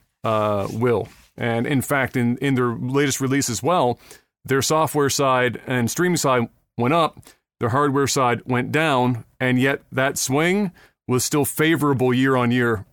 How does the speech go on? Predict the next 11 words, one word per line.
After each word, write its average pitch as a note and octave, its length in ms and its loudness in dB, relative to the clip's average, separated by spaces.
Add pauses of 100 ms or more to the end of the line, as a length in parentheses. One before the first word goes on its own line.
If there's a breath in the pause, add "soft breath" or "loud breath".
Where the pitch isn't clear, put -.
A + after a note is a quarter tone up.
(160)
for B2 200 0
the, A2 200 0
the, A2+ 500 -2
uh, G#2+ 180 0
the G#2 160 -4
division. G2 400 -4 (340 loud breath)
So F3+ 300 0 (120)
with D#3+ 160 -2
that B3 240 2
being A3+ 220 0
said C3 480 0